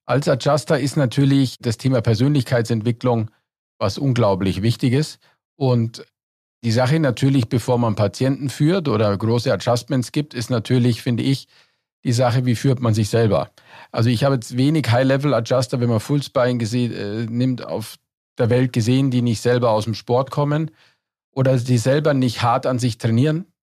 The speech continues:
Also nehmen wir mal so ein Beispiel wie so ein guter Mönch, wie so ein guter Mönch aus dem Taoismus, der sagt, „Okay, ich muss meine Gedanken trainieren, ich muss meinen Körper trainieren, ich muss mein spirituelles Level trainieren.“ Okay, ob das über Meditation ist oder Sport,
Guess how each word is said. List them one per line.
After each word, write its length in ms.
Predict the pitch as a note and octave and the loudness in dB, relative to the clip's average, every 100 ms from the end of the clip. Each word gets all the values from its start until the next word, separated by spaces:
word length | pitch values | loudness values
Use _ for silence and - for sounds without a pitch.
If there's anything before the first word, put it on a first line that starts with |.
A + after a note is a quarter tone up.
| _ _ | _ _
Also 180 | - G#2+ | -4 0
nehmen 160 | C3 F3 | 2 2
wir 60 | |
mal 140 | C3+ B2 | 2 2
so 80 | A#2 | 0
ein 80 | |
Beispiel 420 | G#2 A#2 B2 C#3+ A#2+ | 0 0 0 -2 0
wie 100 | A#2 | 0
so 100 | A#2 | 0
ein 80 | |
guter 260 | A2+ C3 B2 | -2 -2 0
Mönch, 360 | A#2+ E3 D#3 C#3+ | 0 0 -4 -6
wie 80 | A#2 | -2
so 100 | A#2+ | 0
ein 60 | |
guter 440 | A2+ B2 A#2+ A#2+ G#2 | 0 0 2 2 0
Mönch 300 | A#2+ C3+ C3+ | 0 -2 0
aus 120 | A2+ | -2
dem 120 | A#2+ | -2
Taoismus, 640 | A2+ A2 A#2 C#3+ D3+ C#3 - | 0 0 0 -2 -2 -4 -2
der 120 | B2+ | 0
sagt, 280 | A2+ A#2+ A2+ | 2 0 -2
„Okay, 260 | G#2+ B2 B2 | -2 -2 -2
ich 540 | - _ _ _ - | -4 _ _ _ -4
muss 160 | A#2+ B2+ | -2 0
meine 200 | A#2+ A2+ | 0 2
Gedanken 460 | G#2+ A#2+ C#3+ D#3 | 0 -2 -2 -4
trainieren, 460 | C#3 C#3+ C#3 C#3+ C#3 | 0 2 2 2 0
ich 100 | G#2+ | 0
muss 220 | B2 A2+ | 0 0
meinen 180 | A2+ G#2 | -2 0
Körper 340 | B2 B2+ C3+ | 0 0 -2
trainieren, 500 | A#2+ C#3+ C3+ C#3+ C#3+ | 0 0 2 2 0
ich 100 | D3 | -2
muss 160 | A#2 G#2+ | -2 0
mein 140 | A2 | -2
spirituelles 720 | G2+ - C3 B2 B2+ B2 A2+ G2+ | -4 -2 -2 -2 -2 0 0 0
Level 300 | A2+ A2+ A2 | 0 0 0
trainieren.“ 400 | A#2 A#2 D#3+ F2+ _ _ _ _ _ _ _ | 0 2 0 -2 _ _ _ _ _ _ _
Okay, 260 | A#2+ C#3 C#3 | -4 0 0
ob 100 | - | 0
das 160 | A#2+ | -2
über 140 | B2 A#2 | 2 2
Meditation 760 | B2 B2+ B2 A#2 - B2+ B2+ | 2 2 2 -2 0 2 2
ist 140 | A#2+ | 2
oder 240 | B2 A2 G2 | 0 0 0
Sport, 480 | - B2+ C#3+ - | 0 0 0 -6